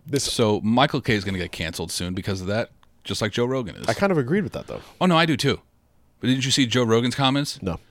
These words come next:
Speaker 2: He was like, "Well, if you have a healthy immune system and you are a healthy human being, why do you have to take the vaccine?"
Speaker 1: Well, that's okay. That's ridiculous. But, um, s-, <laughs> because you wanna
Speaker 2: Well,
Speaker 1: eliminate
Speaker 2: there's shit
Speaker 1: yourself.
Speaker 2: like that.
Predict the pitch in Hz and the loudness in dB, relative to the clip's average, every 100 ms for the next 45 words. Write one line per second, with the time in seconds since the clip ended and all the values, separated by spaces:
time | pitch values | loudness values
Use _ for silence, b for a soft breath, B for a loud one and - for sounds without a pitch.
0 | _ 123 117 113 110 110 107 123 113 123 | _ 0 0 2 0 0 0 2 2 4
1 | 127 113 120 107 110 104 95 101 98 98 | 4 2 2 0 0 0 -2 -4 -2 -2
2 | 90 95 90 95 104 110 95 92 92 90 | -2 -2 -4 -2 -2 -2 -4 -6 -6 -4
3 | 87 82 82 85 92 90 101 - 92 92 | -2 0 -2 -4 -6 -6 -6 -6 -6 -6
4 | 78 69 87 95 87 78 85 92 76 - | -8 -8 -8 -8 -6 -6 -6 -6 -8 -10
5 | - 76 - 73 - 95 76 - - - | -12 -12 -8 -10 -8 -10 -12 -14 -10 -4
6 | 95 - - 80 76 104 - 85 71 - | -2 -4 -6 -6 -2 -2 -4 -8 -10 -14
7 | - 113 101 - 107 98 - 165 - - | -2 -2 -2 -6 -6 -6 -8 -6 -6 -2
8 | 147 120 120 110 110 107 98 - 127 85 | 0 0 -2 -2 -2 0 0 0 0 0
9 | 127 82 | -2 -2